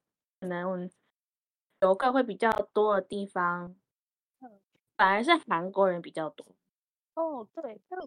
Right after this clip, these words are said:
Speaker 2: 我们前几天去，呃，木栅动物园嘛，然后我们走在路上超多韩国人欸，都在，都在用韩文聊天。
Speaker 1: 嗯。
Speaker 2: 然后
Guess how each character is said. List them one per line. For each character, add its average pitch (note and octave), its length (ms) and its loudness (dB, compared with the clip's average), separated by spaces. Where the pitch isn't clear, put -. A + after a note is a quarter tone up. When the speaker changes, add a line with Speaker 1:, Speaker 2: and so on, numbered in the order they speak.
Speaker 2:
我 A#3+ 140 -6
们 A3 480 -8
前 A3+ 380 -18
几 G#3+ 300 -16
天 A3+ 280 -12
去， A3+ 520 -14
呃， A3 160 -14
木 C4+ 180 -8
栅 A#3+ 260 -8
动 B3 280 -12
物 B3 80 -10
园 G#3+ 180 -14
嘛， - 80 -20
然 G3+ 140 -20
后 A3+ 420 -10
我 A3 80 -16
们 G#3 220 -16
走 G3+ 160 -20
在 C4 140 -10
路 D4 180 -12
上 C4+ 380 -16
超 D4 600 -10
多 D4 180 -8
韩 A3 240 -8
国 A3 260 -12
人 A3 140 -12
欸， F#3+ 160 -20
都 A#3+ 120 -12
在， B3 320 -12
都 B3+ 160 -12
在 A#3+ 260 -10
用 B3+ 200 -8
韩 G3+ 320 -18
文 G#3 200 -16
聊 F3+ 280 -18
天。 G3 400 -16
Speaker 1:
嗯。 F#3+ 320 -6
Speaker 2:
然 A#3 160 -8
后 C#4 280 -12